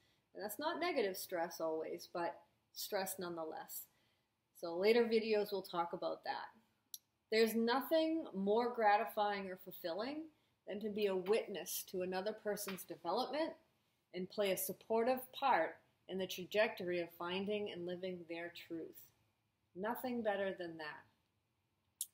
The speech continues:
Teachers motivate, inspire, provide resources, and support people on their personal journey through life, through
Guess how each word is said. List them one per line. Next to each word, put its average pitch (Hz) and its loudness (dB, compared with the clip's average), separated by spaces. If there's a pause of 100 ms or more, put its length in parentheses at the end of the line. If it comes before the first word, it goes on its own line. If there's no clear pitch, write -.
(340)
Teachers 294 2
motivate, 240 2
inspire, 190 0
provide 170 -4
resources, 196 -2
and 196 -6
support 196 -2
people 180 -4
on 170 -4
their 165 -8
personal 240 -4
journey 175 -6
through 180 -8
life, 165 -6 (180)
through 180 -6